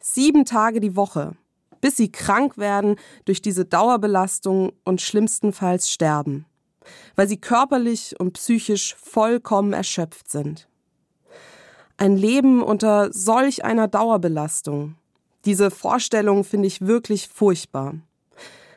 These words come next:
Aber wenn ich bei mir selbst mal genauer hinschaue, ich arbeite zwar keine sechzehn Stunden täglich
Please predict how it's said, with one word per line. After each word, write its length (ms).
Aber 400
wenn 160
ich 220
bei 100
mir 160
selbst 480
mal 260
genauer 420
hinschaue, 760
ich 200
arbeite 540
zwar 240
keine 400
sechzehn 460
Stunden 500
täglich 560